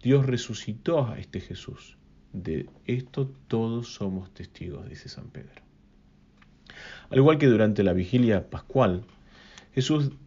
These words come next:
desde el cirio pascual, encien-, encendió nuestras velas a través de un ministro, y nosotros encendimos las velas de los demás. Así nuestro Señor hoy anuncia la resurrección,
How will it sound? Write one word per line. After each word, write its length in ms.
desde 280
el 60
cirio 340
pascual, 460
encien-, 640
encendió 460
nuestras 420
velas 500
a 100
través 380
de 80
un 80
ministro, 580
y 60
nosotros 520
encendimos 600
las 120
velas 480
de 140
los 140
demás. 480
Así 260
nuestro 260
Señor 360
hoy 260
anuncia 560
la 120
resurrección, 720